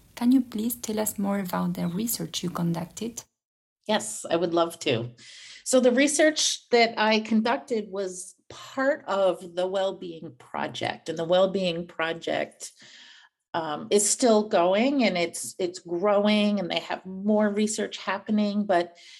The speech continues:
Speaker 2: this research report that you're referring to was the first and, and foundational research, um, for the Well-Being Project. So to understand the Well-Being Project,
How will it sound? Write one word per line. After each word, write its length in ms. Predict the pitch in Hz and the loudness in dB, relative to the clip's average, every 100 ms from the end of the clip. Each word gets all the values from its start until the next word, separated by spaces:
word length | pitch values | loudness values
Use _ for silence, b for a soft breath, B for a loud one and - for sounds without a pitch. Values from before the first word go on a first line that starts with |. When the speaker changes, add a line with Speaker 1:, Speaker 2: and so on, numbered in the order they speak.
| B _ | B _
Speaker 2:
this 260 | 240 247 - | -2 -2 -2
research 400 | 226 220 175 - | -6 -4 -8 -6
report 400 | 180 - 165 170 | -8 -6 -6 -6
that 100 | - | -6
you're 180 | 170 165 | -2 -2
referring 500 | 160 - 160 156 160 | -2 -4 -4 -6 -10
to 280 | - 160 151 | -6 -4 -2
was 300 | 147 147 - | -4 -8 -6
the 160 | 147 - | -8 -4
first 360 | - 160 - - | -2 -2 -2 -6
and, 400 | 156 151 147 - | -6 -6 -10 -10
and 300 | 147 151 139 | -8 -8 -8
foundational 920 | - - 156 156 156 143 - 156 143 131 | -12 -8 -6 -4 -2 -2 -4 -6 -8 -8
research, 720 | - - - - - - - _ | -10 -6 -6 -6 -8 -10 -12 _
um, 240 | 151 147 | -10 -10
for 140 | - 160 | -10 -6
the 100 | 156 | 2
Well-Being 440 | 139 143 135 135 | 2 2 -2 -4
Project. 640 | 127 127 123 - - - - B B B B B | -6 -6 0 -2 -2 -12 -20 B B B B B
So 840 | - - - 214 208 190 190 185 - _ | -10 -6 2 4 6 6 4 0 -8 _
to 120 | 226 | -4
understand 920 | - 226 247 - 226 202 190 190 170 | -2 -2 -2 -2 -4 -4 -8 -12 -10
the 100 | 180 | -4
Well-Being 840 | 175 170 156 - 233 269 277 247 220 | 0 2 0 -2 -6 -2 0 0 -2
Project, 880 | - 147 147 147 147 147 - - | -6 -8 -8 -8 -6 -6 -10 -20